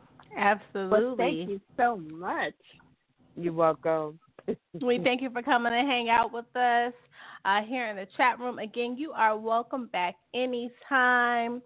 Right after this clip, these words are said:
Speaker 1: We do appreciate you coming to take the time out. Shout out to Urban Buzz Magazine for connecting us.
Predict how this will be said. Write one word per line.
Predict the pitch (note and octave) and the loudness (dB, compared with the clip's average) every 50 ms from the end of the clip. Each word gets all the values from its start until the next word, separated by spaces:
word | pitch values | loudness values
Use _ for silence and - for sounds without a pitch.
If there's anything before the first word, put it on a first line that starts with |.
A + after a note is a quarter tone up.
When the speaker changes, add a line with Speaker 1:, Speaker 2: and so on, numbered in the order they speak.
| _ _ _ _ _ _ _ _ | _ _ _ _ _ _ _ _
Speaker 1:
We | - A#3+ B3+ | -2 -2 0
do | A3 A#3+ A3 | 0 0 0
appreciate | F#3+ G3 F#3+ - A#3 G#3+ G#3 - G#3+ G#3 G#3 G#3 G#3+ - - | 0 0 -2 -4 -6 -6 -6 -4 -2 0 0 0 -2 -4 -8
you | - G#3+ | -10 -8
coming | G#3 - B3 G3 F#3 | -4 -2 -2 -2 -2
to | F3+ | -2
take | F#3+ - A#3+ G#3 - - | -4 -2 -2 -4 -4 -6
the | - | -8
time | - - A3+ G3 F#3+ F#3+ G3 | 0 2 4 4 4 4 4
out. | G3 G#3 G3 A3 - - | 4 4 2 2 0 2
Shout | G4 A4+ G#4 | 2 4 4
out | E4 D4 - | 4 2 0
to | - - - | -2 -8 -4
Urban | - A3 A3+ A#3+ A3+ A3 | -4 -4 -2 -2 -2 0
Buzz | G#3+ A3+ A3 A3+ A#3 A3+ A3+ | 2 2 4 4 2 0 -2
Magazine | A3 G3+ G3 F#3+ F#3 G3 F#3+ G3 G3+ G3+ G3+ G3+ G#3 | 0 0 0 0 -2 -6 -8 -8 -8 -8 -8 -8 -8
for | - G#3 | -8 -10
connecting | G3 - A3 G3 F#3+ G3 F#3+ G3 F#3+ _ - G#3 G3+ G3+ | -10 -8 -6 -4 0 2 2 0 0 _ -4 -2 0 2
us. | G3+ G3+ G3 F#3+ G3 | 2 4 4 2 0